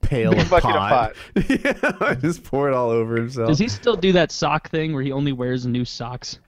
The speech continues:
Speaker 2: Man, he, and
Speaker 1: I
Speaker 2: I
Speaker 1: know.
Speaker 2: agree with him. I used to do it for a while. It, it really is n-,
Speaker 1: It's
Speaker 2: nice.
Speaker 1: nice.
Speaker 2: <laughs>
Speaker 1: Yeah, it's,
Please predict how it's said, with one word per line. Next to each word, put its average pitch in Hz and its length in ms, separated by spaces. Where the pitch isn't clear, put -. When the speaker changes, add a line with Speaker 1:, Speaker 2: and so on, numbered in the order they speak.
Speaker 2:
Man, 151 640
he, 139 280
and 170 160
Speaker 1:
I 151 140
Speaker 2:
I - 20
Speaker 1:
know. 294 80
Speaker 2:
agree 175 200
with 151 160
him. 120 120
I 135 80
used 226 240
to 165 80
do 131 160
it 113 40
for 117 180
a 101 40
while. 113 400
It, 131 180
it 143 160
really 170 360
is 131 140
n-, 117 120
Speaker 1:
It's 110 160
Speaker 2:
nice. 82 680
Speaker 1:
nice. - 300
Speaker 2:
<laughs> - 40
Speaker 1:
Yeah, 78 640
it's, 95 320